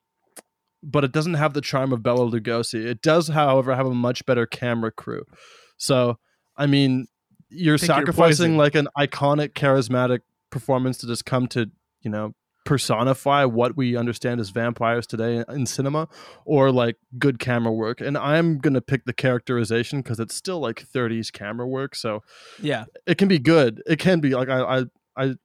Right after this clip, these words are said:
Speaker 1: have an appreciation for that kind of thing,
Speaker 2: We've all
Speaker 1: but
Speaker 2: seen Wings. <laughs>
Speaker 1: Yeah, but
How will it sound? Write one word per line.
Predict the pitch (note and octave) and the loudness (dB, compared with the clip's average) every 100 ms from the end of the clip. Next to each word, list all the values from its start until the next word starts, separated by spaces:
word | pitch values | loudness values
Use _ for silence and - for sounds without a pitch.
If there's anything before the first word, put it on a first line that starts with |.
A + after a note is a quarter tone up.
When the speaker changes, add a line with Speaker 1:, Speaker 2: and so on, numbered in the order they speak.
| B2+ | -4
Speaker 1:
have | C3 | -2
an | B2 | -2
appreciation | A2 C#3+ - B2+ A#2+ C3+ | -2 -2 0 0 -2 -2
for | A#2+ | -4
that | A2 G#2+ | -4 -4
kind | A#2 A2 | -4 -4
of | |
thing, | - D3+ | 0 2
Speaker 2:
We've | F#3+ | 4
all | G3 B2+ | 6 6
Speaker 1:
but | A#2 | 4
Speaker 2:
seen | E3 C#3+ C3 | -2 -2 -2
Wings. | C3 C3+ D#3 - - - | 0 0 0 0 0 -4
<laughs> | - - _ - - | -18 -20 _ -20 -2
Speaker 1:
Yeah, | F3 C#3+ A2 | 4 4 2
but | A#2 D#3+ B2 | 0 2 2